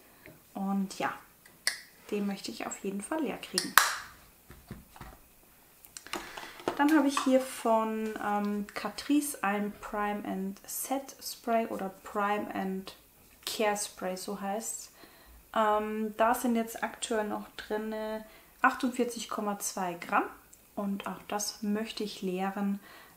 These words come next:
Ähm, ich werde es mir auch nicht nachkaufen, weil es tut nicht wirklich was. So. Dann habe ich hier von Trend It Up ein Puder.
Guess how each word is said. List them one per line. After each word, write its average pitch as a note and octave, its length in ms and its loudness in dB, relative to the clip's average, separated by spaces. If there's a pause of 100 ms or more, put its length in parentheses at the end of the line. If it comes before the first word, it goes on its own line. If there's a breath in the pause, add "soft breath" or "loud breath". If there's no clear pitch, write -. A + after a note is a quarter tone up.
(100)
Ähm, F#3+ 320 2
ich - 180 -8
werde G#3+ 160 6
es - 80 -6
mir G#3 140 0
auch G3+ 180 -2
nicht - 220 -6
nachkaufen, F#3 560 -2
weil F#3 180 -8 (1160 loud breath)
es - 180 -6
tut - 260 -6
nicht F#3+ 220 -4
wirklich G3+ 380 -10
was. - 300 -10 (680)
So. - 60 -6 (1700 loud breath)
Dann C#4+ 800 8 (1700 loud breath)
habe B3 140 8
ich B3+ 100 4
hier A#3+ 120 4
von A3+ 200 2
Trend G#3 300 0
It G3 140 0
Up - 260 2
ein F#3+ 440 -2
Puder. C#4 420 4